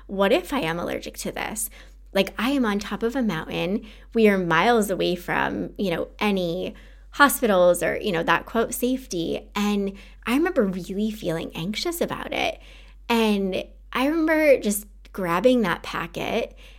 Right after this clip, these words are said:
And I remember taking the packet and just holding it and contemplating, "Am I gonna, am I gonna take this? Am I gonna eat this?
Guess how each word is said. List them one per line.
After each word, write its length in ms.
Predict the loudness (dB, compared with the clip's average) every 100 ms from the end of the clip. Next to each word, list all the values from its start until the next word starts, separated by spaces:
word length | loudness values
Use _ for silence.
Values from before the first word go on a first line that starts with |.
| -20 -12 0
And 100 | 4
I 40 |
remember 360 | 4 2 -2 -4
taking 520 | -4 -2 -2 0 -2
the 80 | -2
packet 760 | -6 -10 -10 -10 -6 -6 -6 -4
and 120 | 0
just 140 | 0 0
holding 500 | -4 -2 -2 -4 -4
it 320 | -4 -4 -6 -16 -12 0
and 500 | 2 2 0 -4 -10
contemplating, 920 | -4 0 0 -2 -4 -2 0 0 -2 -4
"Am 140 | -8 -8
I 80 |
gonna, 540 | -8 -8 -6 -6 -6 -10 -16 -10
am 100 | -8
I 60 | -6
gonna 200 | -6 -6
take 260 | -4 -4 -2
this? 340 | -2 -2 0
Am 140 | 0 0
I 100 | 0
gonna 240 | -2 -4
eat 240 | -4 -4
this? 400 | -4 0 0 0